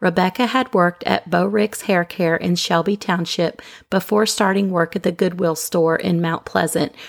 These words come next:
where she'd just recently been promoted to management. Rebecca was known to her family as Becka Boo. She was totally devoted to her son Conway. Her mom said after her death, quote,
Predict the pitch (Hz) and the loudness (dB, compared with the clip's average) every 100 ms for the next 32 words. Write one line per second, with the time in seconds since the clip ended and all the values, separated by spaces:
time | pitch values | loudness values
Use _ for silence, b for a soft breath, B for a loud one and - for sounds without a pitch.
0 | B - 175 - - 185 170 185 185 - | B 0 2 2 0 -2 0 0 0 -2
1 | 190 180 - - 180 175 175 165 - 170 | 0 0 -2 -2 -4 0 0 0 -4 -2
2 | 160 160 160 170 165 156 165 - 135 - | 0 0 -2 -2 0 0 -2 -6 -6 -6
3 | - _ B B B B _ 185 175 175 | -10 _ B B B B _ 0 2 0
4 | 175 220 247 - 208 190 185 226 196 233 | 0 0 0 0 0 0 0 -2 0 -2
5 | - 190 180 175 175 185 170 - 175 175 | 0 0 0 0 0 -2 -2 0 0 0
6 | 160 165 156 170 - B B B B - | -2 0 0 -4 -10 B B B B 0
7 | 214 196 185 - 185 180 190 208 214 190 | 2 2 -2 -2 0 2 2 2 0 0
8 | 180 170 175 - 185 170 175 - 175 170 | 0 2 0 -2 -4 -2 -4 -2 -2 -2
9 | - 170 165 165 156 175 - B B - | -2 -2 -2 -4 -4 -6 -8 B B -2
10 | 208 202 185 175 190 202 190 170 165 - | 2 2 2 2 2 0 0 2 0 0
11 | 170 - 175 196 185 175 165 160 - - | -2 -4 -2 -2 -2 0 -2 -4 -12 -2
12 | 180 165 - | 2 2 -2